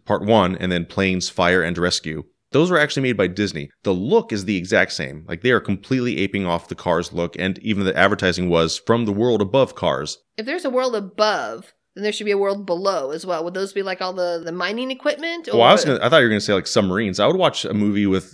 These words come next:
Speaker 1: uh, submarines with eyes.
Speaker 2: That'd be
Speaker 1: Ca-,
Speaker 2: kind of cool,
Speaker 1: Cars
Speaker 2: actually.
Speaker 1: World War Two <laughs> with, like,
Speaker 2: Oh my God,
Speaker 1: battleships.
Speaker 2: we're doing Cars World War Two and battleships.
Speaker 1: Yeah.
Speaker 2: Okay.
Speaker 1: The sequel to Roger Rabbit was gonna take place in Vietnam.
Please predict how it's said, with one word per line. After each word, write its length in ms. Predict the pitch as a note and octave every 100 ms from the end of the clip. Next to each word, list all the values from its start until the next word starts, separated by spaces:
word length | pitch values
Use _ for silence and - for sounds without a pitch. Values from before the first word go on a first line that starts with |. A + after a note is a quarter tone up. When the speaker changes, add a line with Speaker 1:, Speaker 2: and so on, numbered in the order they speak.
| -
Speaker 1:
uh, 120 | E2+
submarines 540 | - A#2 G#2 G2+ G#2
with 140 | G2 -
eyes. 500 | E2 E2+ A#2 B2+ - _
Speaker 2:
That'd 160 | - C4+
be 80 | G#4
Speaker 1:
Ca-, 40 |
Speaker 2:
kind 100 | A#3+ D#3+
of 80 | -
cool, 220 | E4 C4+
Speaker 1:
Cars 360 | - G#3 B2 A2
Speaker 2:
actually. 140 | B2+
Speaker 1:
World 120 | C3
War 100 | B2
Two 260 | A#2+ C3 C3 -
<laughs> 160 | F#3 D3+
with, 120 | E3
like, 140 | D3 B2
Speaker 2:
Oh 20 |
my 40 |
God, 0 |
Speaker 1:
battleships. 380 | G2 A2 C#3 - D3
Speaker 2:
we're 40 | C#4
doing 140 | B3 A3+
Cars 460 | - B3 B3+ B3
World 240 | A#3+ B3 A#3
War 100 | A#3
Two 180 | C4
and 160 | A3+ G#3+
battleships. 600 | G#3 F#3 F#3+ - F#3 -
Speaker 1:
Yeah. 160 | A#2 G2
Speaker 2:
Okay. 300 | F#2 - -
Speaker 1:
The 140 | A#2+
sequel 340 | - D#3 D3 D3+
to 300 | - C3+ G#2
Roger 320 | A2+ A2+ A2+
Rabbit 240 | G2+ C3
was 120 | G2 F#2+
gonna 160 | G2
take 220 | F2+ G2
place 220 | - G#2 F#2+
in 100 | F#2+
Vietnam. 600 | G2 E2 F#2 F2 F#2+